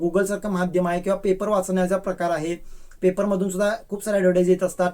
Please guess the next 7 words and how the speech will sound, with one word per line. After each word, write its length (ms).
टीव्हीला 320
दिसतात 340
ॲडव्हर्टाईज, 400
न्यूज 300
चॅनल्सला 460
वगैरे 260
दिसतात, 340